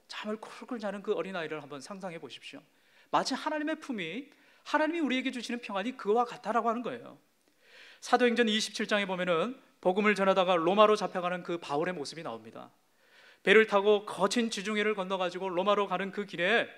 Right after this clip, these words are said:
유라굴로라고 하는 그 광폭을 만났어요.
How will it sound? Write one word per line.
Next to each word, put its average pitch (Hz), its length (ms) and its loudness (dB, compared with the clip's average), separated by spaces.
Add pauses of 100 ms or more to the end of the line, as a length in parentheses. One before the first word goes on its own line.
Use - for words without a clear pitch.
(520)
유라굴로라고 247 800 2
하는 254 160 0
그 254 120 -6
광폭을 214 380 -4
만났어요. 139 720 -8